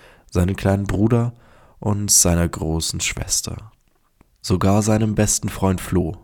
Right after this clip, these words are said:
wollte er dieses Jahr eine Freude machen. Für ihn wollte er sich etwas ganz Besonderes einfallen lassen. Er wechselte sein Gewand, streifte seinen Trainingsanzug ab und zog sich schick an.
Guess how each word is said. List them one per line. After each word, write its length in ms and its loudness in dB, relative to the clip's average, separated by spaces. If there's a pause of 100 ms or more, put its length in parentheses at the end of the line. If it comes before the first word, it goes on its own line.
(140)
wollte 300 0
er 100 -2
dieses 420 0
Jahr 160 -4
eine 160 -6
Freude 380 -2
machen. 400 -10 (600)
Für 200 0
ihn 520 -2
wollte 280 2
er 100 0
sich 180 -4
etwas 360 -2
ganz 400 0
Besonderes 640 -2
einfallen 460 -8
lassen. 420 -4 (320)
Er 300 2
wechselte 420 0
sein 220 0
Gewand, 720 -8
streifte 560 -2
seinen 300 2
Trainingsanzug 760 0
ab 320 -2
und 580 -4
zog 280 2
sich 260 -2
schick 320 -2
an. 240 -4